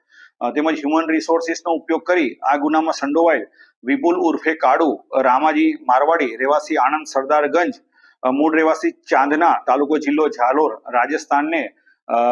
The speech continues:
અટક કરવામાં આવેલો છે. આ ગુનાની, અ, એમ ઓ જોવા જઈએ તો તારીખ, અ, નવ નવ બે હજાર ચોવીસ અને દસ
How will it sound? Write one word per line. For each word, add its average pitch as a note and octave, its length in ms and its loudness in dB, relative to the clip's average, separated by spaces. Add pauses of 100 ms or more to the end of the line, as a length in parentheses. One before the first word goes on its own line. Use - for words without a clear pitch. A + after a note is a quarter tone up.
(320)
અટક C3 240 -2
કરવામાં D#3 300 2
આવેલો D3+ 200 0
છે. E3 260 -6 (280)
આ D#3 120 2
ગુનાની, E3 460 0
અ, - 220 -4 (420)
એમ C#3+ 140 -4
ઓ D#3+ 440 -2
જોવા D3 260 0
જઈએ D#3 320 0 (340)
તો C#3+ 80 -2
તારીખ, D3 400 0 (160)
અ, B2+ 280 2
નવ D#3 480 0 (640)
નવ D3+ 220 2
બે D3+ 120 2
હજાર D#3 180 2
ચોવીસ D#3+ 420 -2
અને D3 200 -2
દસ D3 200 2